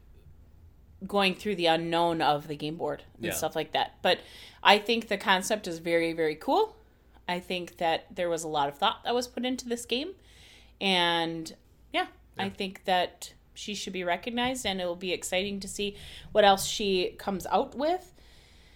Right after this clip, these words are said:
Speaker 1: If she comes out with anything else, I do s-, actually, she, she, let me say more with that, because I think she actually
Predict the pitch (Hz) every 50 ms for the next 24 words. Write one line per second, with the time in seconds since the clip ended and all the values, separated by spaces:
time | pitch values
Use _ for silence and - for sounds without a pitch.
0 | - - - - 208 190 - - 226 202 - - 208 208 190 202 180 180 226 233
1 | 240 226 233 240 233 233 240 208 - - 208 226 285 285 - - - - - -
2 | - - - 190 196 190 185 - - 226 240 294 381 - - - - - - -
3 | 185 226 302 - - - 240 196 196 - - 202 175 165 - - _ _ - -
4 | - 220 208 185 - - - - - - - - - 170 185 180 180 185 180 180
5 | 175 170 170 - - - - - _ - _ _ - - - _ - - - -
6 | - - - 214 196 196 196 196 190 - 202 190 185 190 185 196 233 285 302 269
7 | 208 170 160 - - 156 143 139 165 - - - - 202 196 - - 190 185 180
8 | 180 175 175 156 - - - - - - - - - - 175 175 175 180 180 190
9 | 190 - - - - 233 240 285 339 359 339 - - - - - 185 - - -
10 | - 190 196 247 285 285 - - - 208 180 170 160 156 143 143 147 170 226 -